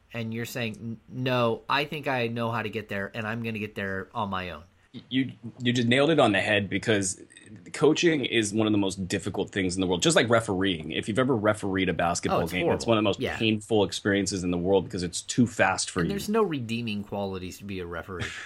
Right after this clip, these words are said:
Speaker 1: I don't know if you saw,
Speaker 2: <laughs>
Speaker 1: uh, one of the refs, I can't remember who it was, he tripped over a cameraman, and it looked like he might have, like, broke his ankle, and he fell flat on his face in one of the games tonight.
Speaker 2: Yeah, yeah, yeah, Denver.
Speaker 1: Oh, it's brutal. Oh,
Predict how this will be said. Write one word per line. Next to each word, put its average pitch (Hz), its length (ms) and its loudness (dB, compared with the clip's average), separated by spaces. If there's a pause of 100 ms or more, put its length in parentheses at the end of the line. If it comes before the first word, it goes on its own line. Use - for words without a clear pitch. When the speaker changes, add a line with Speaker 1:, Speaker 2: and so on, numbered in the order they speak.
(100)
Speaker 1:
I 151 100 2
don't 180 140 6
know 165 80 6
if 131 60 2
you 151 120 2
saw, 127 300 4
Speaker 2:
<laughs> 117 460 0
Speaker 1:
uh, 107 40 -6
one 110 180 -6
of 120 60 -8
the 113 100 -4
refs, 104 400 -4
I 113 40 -18
can't 104 220 -14
remember 104 280 -8
who 107 100 -10
it 95 40 -8
was, 104 180 -10 (420)
he 139 260 -8
tripped 139 380 -6
over 139 180 -2
a 110 60 -4
cameraman, 123 640 -6
and 101 120 -6
it 92 60 -14
looked 117 180 -6
like 101 160 -8
he 98 120 -8
might 87 300 -4
have, 87 120 -8
like, 80 220 -10 (120)
broke 95 360 -6
his 98 160 -8
ankle, 92 440 -8
and 95 120 -10
he 82 60 -12
fell 82 140 -10
flat 85 360 -2
on 82 100 -6
his 80 140 -14
face 87 400 -8
in 104 160 -10
one 87 80 -8
of 85 80 -10
the 85 60 -10
games 82 260 -10
tonight. 110 400 -6
Speaker 2:
Yeah, 107 200 0
yeah, 104 280 4
yeah, 104 80 4
Denver. 101 460 -2 (180)
Speaker 1:
Oh, 120 140 0
it's 92 120 -4
brutal. 87 840 -2 (140)
Oh, 90 380 -2